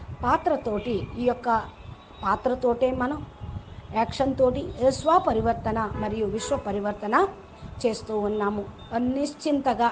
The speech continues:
అయిపోతూ ఉన్నాము. ఇది చాలా సహజమైన విషయమే. కష్టం అన్న మాట లేనే లేదు. చదువు లేని వాళ్ళైనా సరే ఈ పాత్రతోటి నాలెడ్జ్‌ఫుల్‌గా అయిపోతూ ఉన్నారు. ఎందుకని? రచయిత బీజ రూపిణి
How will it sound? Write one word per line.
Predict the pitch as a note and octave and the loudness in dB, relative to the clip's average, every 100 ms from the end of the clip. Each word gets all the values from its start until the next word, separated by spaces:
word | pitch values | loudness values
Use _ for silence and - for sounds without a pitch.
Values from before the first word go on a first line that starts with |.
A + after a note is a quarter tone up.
| - | 0
అయిపోతూ | A3 G#3 A3+ A3 A3+ | -6 -2 -4 -2 -2
ఉన్నాము. | A3 A3+ A3+ A3+ A#3+ - - - - - | -2 -2 -2 -2 -4 -8 -20 -18 -14 -6
ఇది | C#4+ D#4 | -4 -2
చాలా | - C4+ B3+ | 2 2 2
సహజమైన | B3 A3+ A3 A3+ A3 A3 A3 | 2 0 0 0 0 -2 -2
విషయమే. | G3+ - G#3+ G#3 G3 - - - - C#4+ | -2 -2 -4 -2 -4 -6 -12 -12 -4 0
కష్టం | D4 - G4+ | 0 4 6
అన్న | F4 C#4+ | 6 4
మాట | B3 A3+ A3+ | 2 0 -2
లేనే | A3 F#3+ G#3 A3+ | -2 0 0 0
లేదు. | A3+ G#3+ G#3 G3+ - - - - | 0 0 0 -4 -10 -20 -20 -4
చదువు | B3+ A#3+ C#4+ C4+ G#3+ - | 2 4 6 4 4 -2
లేని | A3 G3+ A3+ D#4+ | -4 0 6 6
వాళ్ళైనా | E4 A3 A3 G#3+ G#3 A3 | 6 4 0 -2 -2 -4
సరే | A3 G#3+ A3 G#3+ - | -4 -4 -4 -6 0
ఈ | D4+ | 2
పాత్రతోటి | - A#3 G#3 - A#3+ A#3+ A#3+ A#3+ A#3+ - - - - - B3 A3+ | 2 0 -2 -2 -2 2 2 2 -2 -2 -14 -18 -16 -12 -8 -8
నాలెడ్జ్‌ఫుల్‌గా | A#3+ A3+ A#3+ F4+ G#4 F4+ - B3 A3 B3 - | -4 2 6 6 6 2 2 2 2 0 -2
అయిపోతూ | G#3 G#3 G#3 G#3+ A3+ | -4 -2 -4 0 0
ఉన్నారు. | G#3 G#3 G3 G3 - - | 0 0 -2 -4 -10 -4
ఎందుకని? | A#3 D#4 - A#3+ A#3+ A#3+ B3 - - - - | 0 0 0 0 0 -2 -6 -16 -20 -18 -4
రచయిత | A#3 C#4+ G4 F#4+ F4 D#4 A#3+ G3+ F#3+ | 2 4 6 4 6 6 6 0 -4
బీజ | A#3+ D#4+ C#4 | 2 4 4
రూపిణి | A3+ A#3 A#3 G#3+ A3+ | 0 -2 -4 -2 0